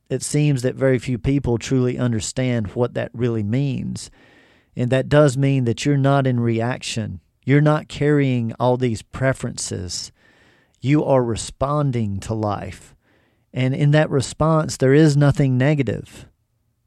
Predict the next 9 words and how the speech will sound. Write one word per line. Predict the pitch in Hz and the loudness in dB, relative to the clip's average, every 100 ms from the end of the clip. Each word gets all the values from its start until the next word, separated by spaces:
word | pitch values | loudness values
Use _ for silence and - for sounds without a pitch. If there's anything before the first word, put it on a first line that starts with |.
| _ | _
Uh, | - 110 104 110 - | -4 -2 -2 -4 -6
that's | 117 127 135 - - - | -2 0 0 -2 -12 -6
negative | 135 135 143 147 143 120 | 0 2 2 4 4 2
in | 131 143 139 131 123 120 | 0 0 2 4 2 2
the | |
way | 117 127 127 123 123 | 2 2 4 0 0
of, | 120 117 110 104 95 - _ _ _ _ | 0 2 2 0 -6 -16 _ _ _ _
uh, | - 110 | -6 -4
bad, | 90 107 127 117 95 80 98 | -2 -2 0 -2 -4 -8 -16